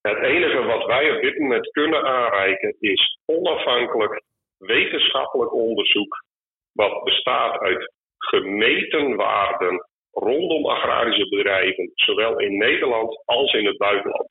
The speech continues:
Het is niet één onderzoek. Het zijn ondertussen zeven agrarische universiteiten all over the world die exact hetzelfde beleid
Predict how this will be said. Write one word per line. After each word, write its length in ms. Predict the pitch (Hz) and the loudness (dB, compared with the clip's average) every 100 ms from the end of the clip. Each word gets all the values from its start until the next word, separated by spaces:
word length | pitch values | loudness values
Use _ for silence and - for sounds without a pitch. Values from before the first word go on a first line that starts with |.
| _ | _
Het 140 | 113 | -4
is 200 | - 143 | 0 0
niet 280 | - 135 - - | 2 -2 -2 -4
één 380 | 147 151 147 - | 0 0 0 -2
onderzoek. 680 | 101 98 - - - - - - - - | -2 -2 -2 -2 -2 -6 -10 -20 -20 -4
Het 200 | 110 - | -2 0
zijn 380 | 127 123 120 123 | 0 2 0 -2
ondertussen 680 | 110 104 - 139 127 117 | -2 -2 -2 0 0 0
zeven 760 | 113 - 139 165 156 135 120 - _ _ _ - | 2 2 2 0 -2 -2 -2 -4 _ _ _ -4
agrarische 1000 | 123 - 127 135 139 127 123 107 110 - | -4 -2 -2 0 0 0 0 0 -4 -6
universiteiten 960 | 123 113 104 107 - - 120 123 123 - | 0 0 0 0 0 0 0 0 -2 -2
all 320 | 131 156 196 | -2 0 0
over 280 | 170 151 139 | 0 -2 -2
the 120 | 113 | -2
world 560 | 107 104 104 104 - - | 0 2 2 -2 -10 -4
die 140 | 113 - | -4 -4
exact 520 | - - 156 156 - | -4 0 0 -2 -6
hetzelfde 680 | - - 131 127 127 110 101 | -6 -2 0 0 0 -2 -6
beleid 500 | - 104 127 123 101 | -2 0 2 0 0